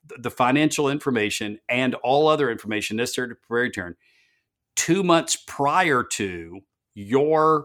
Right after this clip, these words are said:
preferred tax filing deadline." And then that could even be stated in where they write in what they want, what they want their deadline to be. So you could have a conversation about realism there. What's re-, what's realistic there? Um, and then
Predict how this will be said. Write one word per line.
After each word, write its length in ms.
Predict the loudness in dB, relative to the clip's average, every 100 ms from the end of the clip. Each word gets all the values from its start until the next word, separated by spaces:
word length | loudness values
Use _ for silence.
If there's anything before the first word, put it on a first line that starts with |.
| -2
preferred 540 | -2 2 2 2 0
tax 320 | 0 0 0
filing 360 | 0 2 2 0
deadline." 520 | 2 2 0 -8 -18 _ _ _ _ _
And 160 | 0 2
then 140 | 2
that 220 | 2 0 0
could 100 | 0
even 220 | 0 0
be 100 | 0
stated 460 | 0 2 2 2
in 180 | 2 4
where 100 | 2
they 160 | 2 0
write 300 | 2 2 2
in 220 | 0 0
what 160 | -2 -2
they 100 | -4
want, 320 | -2 -4 -4
what 200 | -2 0
they 120 | 0 0
want 220 | 0 0
their 100 | -2
deadline 420 | -2 -4 -6 -8
to 80 | -2
be. 320 | -2 -2 -8 _ _ _ _ _ _
So 140 | 0
you 160 | 0 2
could 100 | 0
have 120 | 0
a 40 |
conversation 760 | 0 2 2 0 0 0 -4 -6 -6
about 280 | -4 -6 -8 -8
realism 560 | -2 2 0 -2 -8
there. 140 | -8 -6
What's 220 | -4 -4
re-, 180 | -8 -4
what's 240 | -4 -4
realistic 500 | -2 0 0 -4 -10 -20
there? 880 | -20 _ _ _ _ _ _ _ 2
Um, 340 | 2 2 -2 -12 _ _ _
and 280 | 0 0 2
then 520 | 0 2 2 0 -2